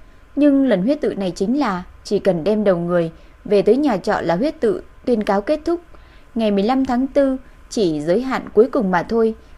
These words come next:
không phải thời gian quy định được phép trở về nhà trọ. Nói cách khác, hộ gia đình nhất định trong khoảng thời gian từ ngày một tháng tư đến ngày mười lăm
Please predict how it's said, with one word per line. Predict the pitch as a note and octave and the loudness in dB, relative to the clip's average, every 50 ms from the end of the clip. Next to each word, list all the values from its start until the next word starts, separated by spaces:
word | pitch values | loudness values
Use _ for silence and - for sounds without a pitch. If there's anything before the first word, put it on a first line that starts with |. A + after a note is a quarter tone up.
| - - | -14 -6
không | - D#4+ D4 C#4+ | -2 0 0 0
phải | C#4 A3+ F3 | 0 0 0
thời | - G3 F#3+ | 0 0 0
gian | F#3 - C4+ C4+ C4 B3+ | 0 -2 -2 -2 -2 -2
quy | C4 D4 C#4 A#3 | 0 0 0 0
định | A3+ G3 - - | 0 0 0 -2
được | G3 F3+ - - | -4 -2 -2 -2
phép | D4 D#4 D#4 | -4 -4 -2
trở | - A3+ F#3 | -2 -2 -2
về | D#3+ F#3 F#3 F3 | 0 0 -2 -2
nhà | F3+ F3 E3+ E3 | -2 -4 -6 -6
trọ. | - - F#3+ F3 - - - - - - - - - - | -4 -4 -4 -4 -4 -6 -12 -20 -20 -20 -20 -16 -10 -6
Nói | G3 F#3 F#3 G#3 | -4 -2 -2 -2
cách | - - D4 C#4+ | -2 -2 -2 -2
khác, | - D4 D4 D4+ D4+ - - - - - - - - - | -2 -2 -2 -2 -2 -6 -12 -20 -20 -20 -20 -20 -16 -6
hộ | - A#3+ G#3 C3+ | 0 0 0 0
gia | - B3+ B3 | 0 0 0
đình | A3 G#3+ F#3 E3+ F#3+ | 0 0 -2 -2 -2
nhất | C#4 D#4+ E4 | -2 -2 -2
định | C#4 A3+ - - | -4 -6 -4 -4
trong | C4+ C4 B3 | -4 -4 -2
khoảng | B3 A3+ F3+ E3+ | -2 -4 -4 -2
thời | G3+ F#3 F3 | -2 -2 -2
gian | F3 G#3+ A#3+ A#3+ A#3+ A#3 A3 - - - - | -2 -2 -2 -2 -2 -4 -6 -8 -12 -8 -2
từ | - G#3 | -2 0
ngày | G3+ G#3 G3+ | 0 0 0
một | G3+ G3+ G3+ G3 - | 0 0 0 0 -2
tháng | G#3 G#3 A#3+ C4 | -2 -4 -4 -2
tư | C#4 C#4 C4+ | -2 -2 0
đến | A3+ B3 B3+ C#4+ | 0 -2 -2 -2
ngày | C#4 G#3+ | -2 -2
mười | F#3 F3+ F3 | -2 -2 -2
lăm | - - A#3 A#3+ A#3+ | 0 0 0 0 -2